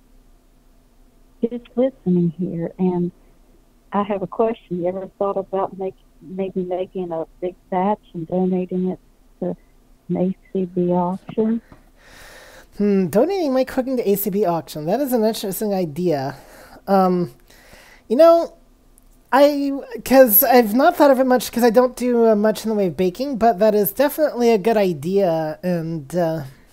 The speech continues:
Speaker 2: I c-, I could
Speaker 1: I was
Speaker 2: make
Speaker 1: just,
Speaker 2: fudge.
Speaker 1: you know, 'cause I, I, um, sat in on the, um, Next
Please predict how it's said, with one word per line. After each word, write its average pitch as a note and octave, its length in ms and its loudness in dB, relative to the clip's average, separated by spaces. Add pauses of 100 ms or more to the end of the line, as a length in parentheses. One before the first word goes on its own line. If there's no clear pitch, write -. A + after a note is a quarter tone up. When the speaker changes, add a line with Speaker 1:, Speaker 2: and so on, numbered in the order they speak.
(880)
Speaker 2:
I F#3+ 120 -2
c-, F#3 200 -8
I G3+ 80 2
could - 200 -2
Speaker 1:
I G#3+ 60 8
was G#3 80 6
Speaker 2:
make F#3+ 100 2
Speaker 1:
just, G#3+ 140 4
Speaker 2:
fudge. F#3+ 160 -2
Speaker 1:
you G#3 60 6
know, F#3+ 120 4
'cause - 260 0
I, G3 160 4 (1300)
I, G3+ 240 0
um, F#3 340 2 (1500)
sat G3+ 240 2
in F#3 380 0
on F3+ 240 2
the, F3 200 0
um, F3 260 0
Next F#3+ 200 -2